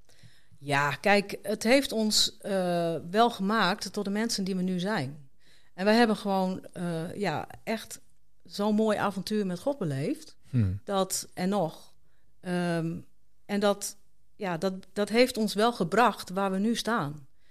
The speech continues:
Speaker 1: En dat is gewoon heel waardevol. En we hebben gewoon hele, eh, vervelende tijden gehad, maar we hebben ook hele mooie tijden gehad.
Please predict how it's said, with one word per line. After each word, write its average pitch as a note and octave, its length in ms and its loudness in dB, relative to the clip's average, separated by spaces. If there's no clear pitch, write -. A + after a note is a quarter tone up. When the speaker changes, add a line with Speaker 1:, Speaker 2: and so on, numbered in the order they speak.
Speaker 1:
En F#3 580 -2
dat G3 220 -4
is - 160 0
gewoon D#3+ 180 -2
heel E3+ 180 0
waardevol. E3+ 580 -2
En G3+ 140 -2
we G3+ 80 4
hebben G3 200 2
gewoon F#3 360 0
hele, F3+ 640 0
eh, E3 340 -4
vervelende F#3 640 0
tijden D#3+ 320 -4
gehad, D#3+ 240 -8
maar D3+ 140 -4
we D#3 60 -2
hebben D3 180 -2
ook C3 60 -8
hele D3 180 -2
mooie F3 400 2
tijden C#3 300 -6
gehad. - 320 -14